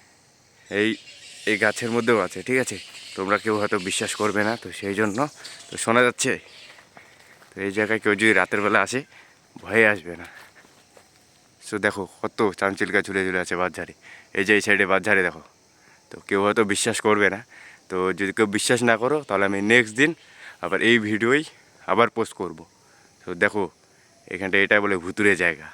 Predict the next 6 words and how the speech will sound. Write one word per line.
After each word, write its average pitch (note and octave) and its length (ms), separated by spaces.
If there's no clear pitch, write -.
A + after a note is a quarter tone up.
So - 140
এইখানটায় F#2+ 340
দেখো G#2 200
কত G2 120
বাঁশঝাড়। F2+ 420
So - 40